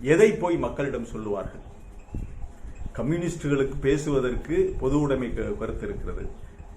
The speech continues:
திமுகவுக்கு திராவிட இயக்கத்துவ லட்சியம், திராவிட இயக்க சிந்தனை, பகுத்தறிவுவாதம் இதெல்லாம் இருக்குது. அதே மாதிரி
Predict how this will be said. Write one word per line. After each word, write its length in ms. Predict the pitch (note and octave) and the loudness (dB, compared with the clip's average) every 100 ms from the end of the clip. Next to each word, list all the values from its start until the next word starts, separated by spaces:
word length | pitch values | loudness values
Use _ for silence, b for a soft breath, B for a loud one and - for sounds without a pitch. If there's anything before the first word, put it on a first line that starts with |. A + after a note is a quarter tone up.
| - - - - - - - - | -12 -12 -10 -10 -10 -6 -4 6
திமுகவுக்கு 720 | F#3+ G3+ F3 C#3+ C3+ C3+ E3 | 8 8 6 6 6 4 2
திராவிட 400 | B2+ C#3+ D#3 C#3 | 4 4 4 2
இயக்கத்துவ 500 | B2+ A#2 - A2+ G#2+ G#2 G2+ G2 F#2+ F2+ F2+ F#2+ - | 2 -2 -6 -6 -4 -4 -4 -4 -6 -8 -4 -4 -2
லட்சியம், 460 | A#2+ A#2 - B2 B2+ | -2 -4 -2 -2 0
திராவிட 360 | A#2+ C3 C3+ | 2 4 4
இயக்க 560 | A#2+ A2+ A2 G2 F#2+ - - - - - - | 2 0 -4 -4 -4 -6 -8 -10 -10 -8 -8
சிந்தனை, 500 | - C3 A#2 A2+ C#3 | -4 -2 -2 -2 -2
பகுத்தறிவுவாதம் 1000 | A#2+ B2+ - A#2 G#2+ G2+ F#2+ F#2 B2+ | -2 -2 -2 -2 0 0 -2 -4 -4
இதெல்லாம் 340 | G#2 G2 G2 G#2 | -6 -4 -4 -2
இருக்குது. 440 | G2+ G2 G2 F#2 - - - - - - - - - - - - - - - - - | -2 -2 -4 -8 -10 -12 -12 -8 -6 -4 -2 0 0 -2 -6 -8 -8 -8 -8 -8 -4
அதே 220 | - A3 | 4 6
மாதிரி 720 | G#3+ F3 D3 C#3+ A#2+ A2 F#2+ | 6 6 6 4 2 0 -2